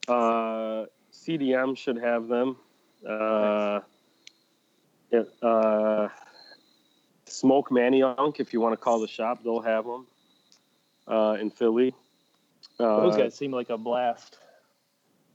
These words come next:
Speaker 1: Yeah, man, they're great guys. Absolutely. And, uh, the, the, not only the owner, the manager, but the customers themselves are, are really, really good dudes. And, uh,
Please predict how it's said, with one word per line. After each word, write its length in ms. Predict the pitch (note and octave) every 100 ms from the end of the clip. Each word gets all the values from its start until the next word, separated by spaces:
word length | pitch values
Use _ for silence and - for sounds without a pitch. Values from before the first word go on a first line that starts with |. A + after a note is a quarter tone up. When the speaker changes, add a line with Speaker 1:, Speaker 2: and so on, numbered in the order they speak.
| _ _ _
Speaker 1:
Yeah, 240 | C#3+ C#3+ C3
man, 240 | A2+ A2+
they're 120 | B2
great 240 | A2+ A#2+ G#2+
guys. 460 | A2+ A2 G2 - - - -
Absolutely. 800 | A#2 A#2 - A2+ A#2 G#2+ G#2 G2+
And, 300 | A2+ A2 G#2
uh, 400 | G#2+ G#2 G#2 G2+ - - _ _ _ _ _ _ _ A#2+
the, 340 | A2 A#2 A#2 A2
the, 340 | A2+ A2+ A2 - -
not 220 | B2 C3+
only 200 | C3 B2+
the 140 | A#2
owner, 540 | A#2 A#2 A#2+ A#2+ A#2 A2+ -
the 80 |
manager, 760 | A2+ A2+ A2+ A2+ A#2 A2 A2 A2 -
but 140 | A2 A2
the 80 |
customers 920 | - - C#3+ - B2 G#2 F2+ - - - _ _
themselves 600 | A#2 G#2+ - A#2+ A2 G#2
are, 160 | G#2 G2+ G#2
are 100 | G2
really, 340 | G2+ A2+ G#2+
really 320 | G2 G#2+ G#2
good 240 | F#2 F#2+ E2+
dudes. 500 | G2 F#2+ F#2 - - A2
And, 220 | A2 G#2
uh, 180 | G#2+